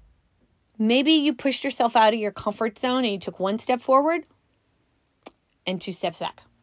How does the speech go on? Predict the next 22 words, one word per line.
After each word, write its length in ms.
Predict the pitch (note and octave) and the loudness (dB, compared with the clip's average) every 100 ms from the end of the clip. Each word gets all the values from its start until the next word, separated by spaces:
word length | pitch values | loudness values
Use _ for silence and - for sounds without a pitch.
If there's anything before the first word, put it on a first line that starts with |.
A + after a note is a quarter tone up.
| _ _ _ _ _ _ _ _ _ | _ _ _ _ _ _ _ _ _
Celebrate 540 | - - G#3+ G3 F#3 F3 | -14 2 4 4 -2 -2
that 140 | E3+ | -4
one 200 | E3+ E3 | -4 -12
step. 340 | - - - - _ _ _ _ | -12 -14 -16 -20 _ _ _ _
Celebrate 720 | - - B3+ B3 C4 A#3 A#3+ | -14 -12 -10 -6 -6 -6 -8
it. 300 | G#3+ - - _ _ _ _ _ _ - - _ | -10 -14 -20 _ _ _ _ _ _ -20 -20 _
Because 200 | A#3+ A#3+ | 2 6
that's 240 | B3+ B3+ | 4 4
more 220 | A3+ B3 | 2 4
progress 440 | D4+ D4+ D4+ C#4+ C4 | 6 4 4 4 2
than 180 | B3+ B3 | 0 0
you 80 | |
made 240 | A#3+ A#3+ G#3+ | 0 0 -2
before, 440 | G#3 - C#4 G4 | -8 -2 0 0
right? 400 | B3+ C4 G#4+ - _ _ _ _ _ _ _ _ _ _ _ _ - - _ _ | 0 0 0 -4 _ _ _ _ _ _ _ _ _ _ _ _ -20 -20 _ _
And 260 | B3 A#3+ | 4 4
those 500 | G3+ C#4 D#4+ F#4+ G#4+ - - | 8 8 8 6 2 -2 -18
tiny 420 | - C#4+ C#4+ E4 | -2 0 2 0
steps 720 | E4+ - C4 - - - - _ _ _ _ _ _ _ _ | -4 -4 -4 -4 -14 -16 -16 _ _ _ _ _ _ _ _
will 140 | G#3+ | -8
still 800 | G#3+ - - - B3 C4 C4 C4 - _ _ _ _ _ - | -8 -10 -10 -8 -6 -4 -4 -6 -12 _ _ _ _ _ -8
make 440 | G3 A3+ G#3+ - | -2 -2 -4 -12